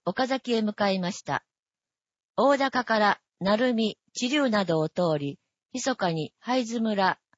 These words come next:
海津町に到着し、上ノ木の船頭の案内で矢作川を渡り、無事岡崎の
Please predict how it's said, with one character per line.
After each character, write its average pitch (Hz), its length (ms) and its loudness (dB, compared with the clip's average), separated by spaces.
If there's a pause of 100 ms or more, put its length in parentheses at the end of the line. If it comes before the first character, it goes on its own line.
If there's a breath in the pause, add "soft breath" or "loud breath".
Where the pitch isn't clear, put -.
(160)
海 180 220 -2
津 170 140 -4
町 147 340 -4 (440)
に 240 120 0
到 254 260 0
着 220 280 -4
し、 190 320 -4 (600)
上 254 260 0
ノ 277 140 0
木 247 140 -4
の 220 280 2
船 285 300 0
頭 294 160 4
の 180 160 2
案 196 180 0
内 175 240 -2
で 143 240 -2 (340)
矢 196 160 0
作 262 300 -2
川 214 320 4
を 190 160 2
渡 175 280 -2
り、 160 220 -6 (420)
無 214 160 0
事 240 300 -4
岡 240 220 0
崎 233 280 -2
の 202 200 2